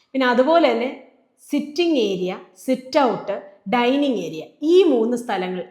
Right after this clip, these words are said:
തിരഞ്ഞെടുക്കാതിരിക്കുക പഠിക്കാൻ വേണ്ടിയിട്ട്. കാര്യം സിറ്റ് ഔട്ടും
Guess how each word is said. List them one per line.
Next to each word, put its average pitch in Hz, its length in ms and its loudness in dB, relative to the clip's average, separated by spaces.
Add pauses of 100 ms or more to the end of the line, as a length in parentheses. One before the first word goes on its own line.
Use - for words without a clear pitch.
(640)
തിരഞ്ഞെടുക്കാതിരിക്കുക 196 920 -6
പഠിക്കാൻ 170 340 -12
വേണ്ടിയിട്ട്. 139 500 -18 (640)
കാര്യം 302 220 2
സിറ്റ് - 360 -2
ഔട്ടും 339 440 0